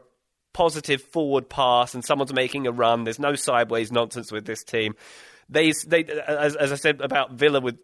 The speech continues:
Liverpool, they know that they seem to stop the opposition fullbacks and catch them out quite a lot as well. And also a little taste of classic dirty Leeds with Dallas putting one on Bernardo <laughs> late on as well.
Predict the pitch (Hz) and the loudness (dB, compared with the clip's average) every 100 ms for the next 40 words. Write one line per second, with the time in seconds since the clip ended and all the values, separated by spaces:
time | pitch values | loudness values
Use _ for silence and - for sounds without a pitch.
0 | - 139 139 143 123 135 135 131 127 127 | -4 -4 0 0 2 4 2 2 -2 -4
1 | 139 127 - 165 147 127 131 127 113 - | -6 -8 -2 -2 0 -2 -2 -8 -10 -8
2 | 151 131 139 - 117 101 - 143 - 127 | -6 0 0 0 -10 -12 -8 -8 -6 0
3 | 127 123 - 131 131 135 131 120 113 120 | 0 0 -2 0 2 4 4 0 0 4
4 | 131 131 127 - - - - - 240 311 | 6 6 4 -4 -20 -20 -8 -2 0 0
5 | 294 269 262 - 233 233 277 247 285 269 | 0 0 0 0 -4 -4 -8 -6 -4 -4
6 | 240 220 - - 240 233 220 180 214 214 | -2 -4 -4 -4 -4 -4 -6 -2 2 2
7 | 208 202 170 160 131 156 151 185 170 160 | 2 -2 0 0 0 -2 0 2 4 2
8 | - 180 151 147 143 139 131 131 139 143 | 0 -2 2 4 6 4 2 -2 2 2
9 | 143 - 147 151 - 185 135 131 117 | 2 2 4 4 2 0 0 0 -2